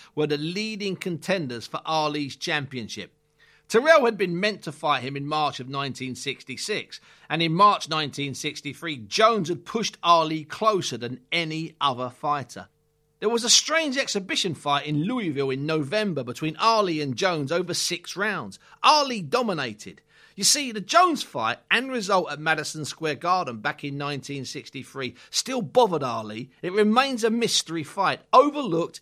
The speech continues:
ignored, denied. It was so obviously a tight, tight fight.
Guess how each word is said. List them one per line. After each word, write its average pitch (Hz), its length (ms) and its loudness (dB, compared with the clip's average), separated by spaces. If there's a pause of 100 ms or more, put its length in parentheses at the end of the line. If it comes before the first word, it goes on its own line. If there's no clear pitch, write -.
ignored, 170 680 -2
denied. 170 560 -2 (280)
It 165 120 -8
was 175 100 0
so 247 340 6
obviously 156 520 0
a 120 60 -8
tight, - 540 -6
tight 127 380 -4
fight. 113 460 -12